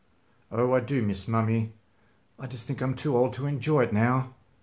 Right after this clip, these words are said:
And then that little pussy cake ex-son steals on my thunder. To think that he earned twenty-five million an episode.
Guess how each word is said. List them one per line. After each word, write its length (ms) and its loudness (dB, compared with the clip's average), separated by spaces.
And 240 -2
then 280 2
that 260 0
little 260 0
pussy 480 -4
cake 460 0
ex-son 640 -2
steals 500 -2
on 120 2
my 140 4
thunder. 500 -4
To 120 -2
think 520 -2
that 160 -2
he 240 -4
earned 340 0
twenty-five 920 0
million 460 4
an 160 -2
episode. 640 -4